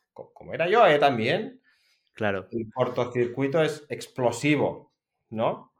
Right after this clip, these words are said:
Speaker 2: Me lo imagino. <laughs>
Speaker 1: Y aquí es un punto, ¿eh? Es un, es un punto muy interesante este. Cuando labramos, lo que hacemos es cargarnos la microbiología y cargarnos la materia orgánica.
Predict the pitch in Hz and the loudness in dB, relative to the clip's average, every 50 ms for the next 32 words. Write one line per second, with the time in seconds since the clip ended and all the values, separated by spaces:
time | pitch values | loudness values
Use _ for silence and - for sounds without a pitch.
0 | _ _ - 120 117 113 107 107 107 110 110 - - 143 139 123 113 90 87 - | _ _ -8 -4 -2 0 0 0 0 0 -2 0 0 0 2 2 2 0 -2 -4
1 | - - - - - - - - _ _ _ - - _ _ - 127 131 135 135 | -6 -6 -6 -10 -16 -20 -20 -20 _ _ _ -20 -20 _ _ -8 0 2 2 2
2 | 131 135 170 180 190 185 170 - 185 - 160 156 147 180 202 156 131 131 131 131 | 2 2 2 2 2 2 2 0 0 0 2 4 4 4 2 0 -4 -6 -6 -6
3 | - - 143 151 147 135 156 165 160 175 165 165 160 147 135 - - 120 117 120 | -6 -4 -4 -4 -4 -2 -4 -2 -2 0 0 0 0 -2 -2 -2 -2 -2 -2 -4
4 | - 107 101 95 90 87 82 - - - 85 - _ - - _ _ _ _ _ | -6 -10 -10 -12 -12 -14 -16 -18 -18 -20 -20 -20 _ -20 -20 _ _ _ _ _
5 | _ _ _ _ _ _ _ _ _ _ _ _ _ _ _ _ _ - - - | _ _ _ _ _ _ _ _ _ _ _ _ _ _ _ _ _ -20 -20 -20
6 | _ _ _ _ _ _ - 120 117 113 107 104 104 107 131 165 190 202 175 151 | _ _ _ _ _ _ -2 -2 -2 0 0 -2 -2 0 2 2 2 2 2 0
7 | 185 262 269 - - - _ _ _ _ _ _ _ _ _ _ _ _ - 107 | -2 -2 -4 -10 -18 -20 _ _ _ _ _ _ _ _ _ _ _ _ -10 -8
8 | 107 107 104 101 - 160 160 160 180 208 214 208 - - - - 160 160 - - | -6 -6 -8 -6 -4 -2 -2 0 0 -2 -4 -6 -10 -12 -10 -8 -8 -8 -8 -12
9 | - _ _ _ _ _ _ _ _ _ _ - 123 117 117 113 110 113 143 160 | -18 _ _ _ _ _ _ _ _ _ _ -10 -10 -8 -8 -8 -4 0 2 2
10 | 170 156 147 123 107 90 82 85 - - _ _ _ _ _ _ _ _ - - | 2 2 0 -4 -4 -6 -6 -10 -16 -20 _ _ _ _ _ _ _ _ -12 -10
11 | 104 101 107 107 104 104 95 95 85 85 85 - 151 175 220 262 - - - _ | -8 -8 -8 -6 -6 -6 -6 -6 -8 -8 -8 -6 -6 -4 -4 -6 -8 -14 -20 _
12 | _ _ _ _ _ _ _ _ _ _ _ _ _ _ _ _ _ _ _ _ | _ _ _ _ _ _ _ _ _ _ _ _ _ _ _ _ _ _ _ _
13 | _ - 135 135 131 131 156 151 143 143 143 147 156 160 160 160 165 175 185 185 | _ -10 -10 -10 -6 -2 0 0 0 0 -2 -2 -2 -2 -2 -2 -2 -2 -4 -4
14 | - - - _ - 117 117 113 110 107 110 110 107 107 98 92 87 80 73 76 | -8 -12 -20 _ -8 -6 -4 -4 -4 -6 -6 -6 -6 -6 -6 -6 -8 -12 -14 -16
15 | 73 - - - - _ | -18 -20 -20 -20 -20 _